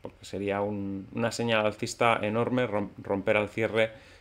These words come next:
e irse tan lejos como estamos comentando, hasta treinta y seis mil seiscientos.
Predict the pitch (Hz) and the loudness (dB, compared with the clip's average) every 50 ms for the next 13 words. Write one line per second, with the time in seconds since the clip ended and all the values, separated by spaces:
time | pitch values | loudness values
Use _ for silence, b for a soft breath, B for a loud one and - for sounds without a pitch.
0 | B B - 98 107 110 104 107 - 120 - - 104 104 101 104 110 107 - 107 | B B -6 -2 -2 -2 -2 0 -2 -2 0 0 -2 0 2 2 2 2 0 -6
1 | 101 - - 101 95 90 - 104 101 98 - - 98 92 92 87 101 104 113 113 | -8 -6 -6 -6 -6 -4 -4 -4 -6 -4 -6 -4 -4 -4 -2 -2 -4 -4 -2 -2
2 | 110 104 - 90 - 101 98 95 87 - 92 85 92 92 90 101 104 107 101 92 | -4 -4 -4 -8 -6 -6 -6 -4 -4 -6 -6 -6 -8 -8 -6 -4 -4 -4 -4 -4
3 | - 104 98 95 - - 107 107 104 - 120 127 - | -4 -4 -6 -6 -4 -4 -2 -2 -2 -2 -4 -4 -6